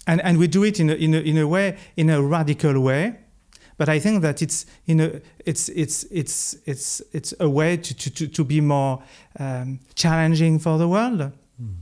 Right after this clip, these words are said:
Speaker 1: and to remind others that don't forget, don't forget that in your busy life, in your, uh, in the noise, uh, in which we li-, you live, uh, it's important to find times of silence. It's important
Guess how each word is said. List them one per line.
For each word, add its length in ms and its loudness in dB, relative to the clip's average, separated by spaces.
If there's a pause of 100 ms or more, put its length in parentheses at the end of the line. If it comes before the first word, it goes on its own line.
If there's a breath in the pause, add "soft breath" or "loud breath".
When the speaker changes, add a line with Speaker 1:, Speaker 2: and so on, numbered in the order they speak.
(120)
Speaker 1:
and 140 0
to 100 2
remind 640 2 (180 loud breath)
others 440 0
that 240 -8 (260 soft breath)
don't 240 4
forget, 640 -6 (420 loud breath)
don't 260 2
forget 420 -2
that 200 -4
in 220 -2
your 160 2
busy 320 0
life, 720 -2
in 160 2
your, 400 2 (380 loud breath)
uh, 400 -10
in 180 -2
the 100 0
noise, 520 2
uh, 240 -6
in 160 0
which 240 -2
we 100 0
li-, 240 0
you 300 2
live, 280 0
uh, 120 -4 (960)
it's 180 -2
important 520 -2
to 80 -6
find 360 -4
times 340 -2
of 100 -8
silence. 560 -2 (320 loud breath)
It's 160 -4
important 560 -2